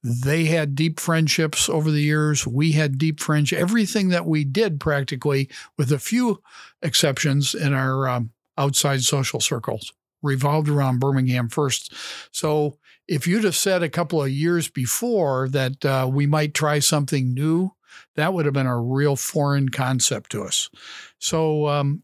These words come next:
I felt that it had to be God touching our hearts, um, uh, at the same time to think about this. And then it was a no-brainer once, uh, once we, uh, got started. And, uh,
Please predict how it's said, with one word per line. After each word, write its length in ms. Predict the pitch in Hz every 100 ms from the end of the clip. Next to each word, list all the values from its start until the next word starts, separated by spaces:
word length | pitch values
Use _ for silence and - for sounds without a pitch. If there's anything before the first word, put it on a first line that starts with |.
| _
I 160 | 160 202
felt 300 | - 170 151
that 160 | 147
it 100 | 139
had 220 | 127 160 156
to 60 |
be 140 | 143 135
God 420 | 139 139 139 127
touching 340 | 147 123 131
our 160 | 127 123
hearts, 520 | 127 127 - - - -
um, 460 | 131 120 117 113 - _ - - _ _ -
uh, 340 | 139 117 110 - -
at 160 | 143 -
the 80 | 123
same 340 | 156 156 151
time 380 | 135 120 120 113
to 140 | -
think 260 | 107 175 170
about 320 | 147 123 120
this. 320 | 139 123 - -
And 140 | 143 139
then 120 | 175
it 80 | 196
was 160 | 151
a 60 | 143
no-brainer 720 | 139 147 151 156 147 123 107 - _ _ _ 131
once, 460 | 143 139 - -
uh, 340 | 135 120 120 113 - _ - - _
once 320 | 131 143 - -
we, 340 | 135 131 127
uh, 120 | 127
got 260 | 123 131 120
started. 460 | - 147 127 117 - _ _ _ _ _
And, 480 | 127 127 120 120 120
uh, 340 | 120 117 117